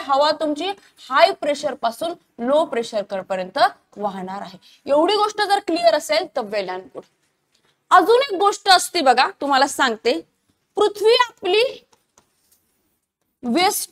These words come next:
to east फिरते बघा, पश्चिमेकडून पूर्वेकडे फिरते बघा पृथ्वी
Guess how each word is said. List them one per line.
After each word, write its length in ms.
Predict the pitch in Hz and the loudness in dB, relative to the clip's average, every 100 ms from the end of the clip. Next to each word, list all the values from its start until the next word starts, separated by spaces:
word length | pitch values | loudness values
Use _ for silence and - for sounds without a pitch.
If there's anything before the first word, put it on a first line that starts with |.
| 466 | 0
to 240 | 480 453 | 2 2
east 180 | 466 - | 0 -2
फिरते 400 | - 403 - 415 | 0 0 0 0
बघा, 280 | 415 403 427 - _ _ _ _ _ _ _ _ | 4 4 2 -2 _ _ _ _ _ _ _ _
पश्चिमेकडून 760 | 330 339 - 392 427 415 440 453 | 0 2 2 2 2 0 -2 -2
पूर्वेकडे 640 | 381 381 370 392 392 403 | -2 -2 0 -2 0 -2
फिरते 320 | 403 392 392 | -2 -6 -4
बघा 200 | 370 381 | -2 -2
पृथ्वी 400 | 381 - - 381 | 0 -4 -2 -2